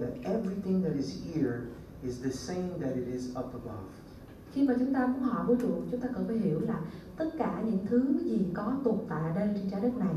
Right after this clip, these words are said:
Speaker 2: đều tồn tại trên đó như vậy.
Speaker 1: You want to understand a country?
Speaker 2: Bạn muốn hiểu về một đất nước?
Speaker 1: Or a company?
Speaker 2: Hay là một công ty?
Speaker 1: It is like a family.
Speaker 2: Thì cũng giống như một gia đình.
Speaker 1: The papa, a father and a mother are, have minis-, different ministers.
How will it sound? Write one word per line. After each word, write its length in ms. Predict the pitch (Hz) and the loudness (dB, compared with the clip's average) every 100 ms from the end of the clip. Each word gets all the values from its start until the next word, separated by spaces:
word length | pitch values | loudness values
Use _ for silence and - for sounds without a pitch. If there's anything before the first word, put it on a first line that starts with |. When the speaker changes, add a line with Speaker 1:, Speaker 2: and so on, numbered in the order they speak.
| 160 - - 175 | -2 -6 -8 -2
Speaker 2:
đều 200 | 175 165 | 0 0
tồn 240 | 165 - | 0 0
tại 160 | 165 - - | -2 -6 -2
trên 160 | 190 | 0
đó 80 | 185 185 | 0 -2
như 60 | 202 | -4
vậy. 100 | - - - - - 117 | -4 -6 -10 -14 -12 0
Speaker 1:
You 80 | 123 | 4
want 160 | 135 165 | 4 4
to 120 | 185 | 0
understand 320 | 180 185 190 185 185 | -2 -2 0 0 2
a 100 | 185 | 2
country? 340 | 185 - 202 247 - - - - - | 2 2 -2 -4 -4 -8 -12 -12 0
Speaker 2:
Bạn 160 | 196 | 2
muốn 100 | 226 | 6
hiểu 240 | 254 208 - | 6 6 6
về 120 | 247 | 6
một 140 | 196 247 | 4 2
đất 180 | 285 302 | 2 4
nước? 220 | 349 359 - - - | 6 6 2 -6 0
Speaker 1:
Or 80 | 139 | 4
a 180 | 151 160 | 4 2
company? 360 | 170 190 190 190 - - - | -2 0 2 2 -2 -8 -2
Speaker 2:
Hay 200 | 240 233 | 0 2
là 120 | 220 185 | 0 0
một 180 | 180 170 - | 2 0 2
công 200 | 247 254 | 2 4
ty? 100 | 262 262 254 - - 113 | 4 4 2 -2 -6 -2
Speaker 1:
It 120 | 113 | 2
is 240 | 131 139 | 4 4
like 160 | 151 151 | 0 0
a 200 | 147 - | -2 -2
family. 260 | 117 104 - - - - | -4 -6 -10 -12 -16 -8
Speaker 2:
Thì 140 | 196 196 | 0 2
cũng 160 | 202 | 4
giống 180 | 226 226 | 2 4
như 80 | 247 | 4
một 120 | 185 170 | 2 2
gia 80 | 180 | 2
đình. 260 | 160 156 - - - - - - - - - | 2 0 -4 -10 -12 -16 -16 -16 -16 -16 -6
Speaker 1:
The 60 | 156 139 | -4 0
papa, 340 | 135 - 120 | -2 -2 0
a 280 | 131 123 120 120 | 0 0 -4 0
father 340 | 127 127 139 | 2 2 2
and 120 | 143 | 2
a 60 | 139 | 2
mother 400 | 135 151 160 190 214 - | 2 2 0 -2 -2 -4
are, 320 | 120 120 117 | -2 -2 -2
have 160 | 120 120 123 | -4 -4 -2
minis-, 460 | 151 160 160 - - | -2 -2 -4 -6 -6
different 380 | 170 - 135 | -6 -4 -2
ministers. 640 | 131 151 - - 123 - | -2 -2 -2 -4 -8 -8